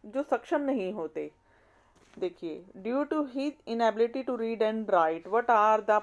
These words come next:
problem? उनके सामने क्या-क्या समस्याएं आती हैं उन लोगों के सामने जो ना तो पढ़ पाते हैं और ना ही लिख पाते हैं? तो बताइए क्या प्रॉब्लम्स आती हैं? कि प्रॉब्लम्स आती हैं सबसे पहले कि वो दूसरों पर डिपेंड रहते हैं,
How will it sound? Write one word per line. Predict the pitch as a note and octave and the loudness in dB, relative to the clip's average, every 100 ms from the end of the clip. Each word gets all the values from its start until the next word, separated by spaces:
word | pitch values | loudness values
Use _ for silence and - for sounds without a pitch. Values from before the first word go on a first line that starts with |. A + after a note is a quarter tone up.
| - | 4
problem? | E3+ E3 F3+ F#3 | 2 2 -4 -8
उनके | B3 B3+ | -8 -6
सामने | D4 C#4 D4 | -2 0 -2
क्या-क्या | C#4+ B3 B3 D4 | 4 4 4 0
समस्याएं | D4 A#3 A3+ G#3+ G3 | 0 -4 -2 -4 -2
आती | G3+ F3+ G#3+ | 0 -2 -2
हैं | A3 | -4
उन | |
लोगों | G#3+ G3 G#3 | 0 0 0
के | A3 A3+ | -2 -2
सामने | G#3 E3+ F3 B3 G#4 - _ _ | 0 -2 -2 -6 -8 -12 _ _
जो | - A3+ | -4 -2
ना | G#3+ G3+ | 2 2
तो | G3+ | 2
पढ़ | G3 G3 G#3 | 2 2 2
पाते | A3+ G#3 G#3 B3 | 2 0 0 -2
हैं | A#3+ | -4
और | - G3+ | -4 -4
ना | G3+ F#3 | -2 -4
ही | F#3 A3 G4 A#4 _ | -4 -6 -6 -8 _
लिख | A3 A3+ A#3 - | -4 -4 -4 -4
पाते | D3 - E3 | -4 -6 -14
हैं? | E3+ D#3+ _ _ _ - | -14 -16 _ _ _ -10
तो | F#3+ | -6
बताइए | F#3+ G3 A3+ | -2 -2 -2
क्या | A#3+ A#3 A#3 | -2 2 2
प्रॉब्लम्स | A#3+ A#3 A#3+ B3 B3+ | 2 0 0 -2 0
आती | G#3+ G#3+ A3+ | 0 0 -6
हैं? | B3 E4+ - _ _ _ _ - | -8 -10 -14 _ _ _ _ -12
कि | A3 A#3 | -8 -8
प्रॉब्लम्स | G3+ _ - G3 G#3 A3+ B3+ | -10 _ 0 0 0 -2 0
आती | G3 A3 | -2 -2
हैं | C4+ - | -6 -4
सबसे | B3 C4+ | -4 -2
पहले | A#3+ A#3+ | 0 0
कि | C4 C#4+ | -2 -6
वो | A#3+ G3+ C4 | -8 -4 -4
दूसरों | G#3 G#3+ A#3+ D#4 D#4 | -2 -6 -4 -2 0
पर | D4+ | 2
डिपेंड | B3 A3 F#3 F3+ | 2 0 -2 0
रहते | E3+ D#3 D#3+ | -2 -2 -6
हैं, | E3+ E3 | -12 -16